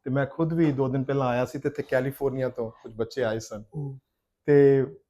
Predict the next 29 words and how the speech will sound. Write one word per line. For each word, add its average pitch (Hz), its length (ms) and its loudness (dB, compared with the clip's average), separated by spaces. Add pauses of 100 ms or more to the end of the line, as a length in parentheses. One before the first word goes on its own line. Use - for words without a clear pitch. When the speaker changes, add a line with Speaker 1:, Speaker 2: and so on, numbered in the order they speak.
(500)
Speaker 1:
ਮੈਂ 143 160 2
ਵੀ 165 120 0
ਉੱਥੇ 151 420 2 (200)
ਅਮਰੀਕਾ 127 360 -2
ਦੀ 127 120 -2
ਰਾਈਟ 120 200 0
ਸਟੇਟ 127 200 -8
ਯੂਨੀਵਰਸਿਟੀ, 120 720 -4 (320)
the 120 80 -2
Ohio 120 300 -2
State 131 240 -4
University, 127 360 -6
ਜਿਹੜੇ 127 140 -6
ਸਾਡੇ 117 240 -4
ਪਹਿਲੇ 123 320 -4 (440)
ਖਾਲ-, 117 280 -4
ਯੂਨੀਵਰਸਿਟੀ 120 500 -4
ਦੇ 117 80 -4
ਜਿਹੜੇ 117 140 0
ਵਾਈਸ 113 280 -2
ਚਾਂਸਲਰ 117 300 -6
ਸੀ 117 120 -14
ਖਾਲਸਾ 117 300 -4
ਕਾਲਜ 117 160 -4
ਦੇ 113 60 -6
ਪ੍ਰਿੰਸੀਪਲ 113 500 -8
ਬਿਸ਼ਨ 117 280 -10
ਸਿੰਘ, 117 160 -10
ਅਹ, 107 400 -12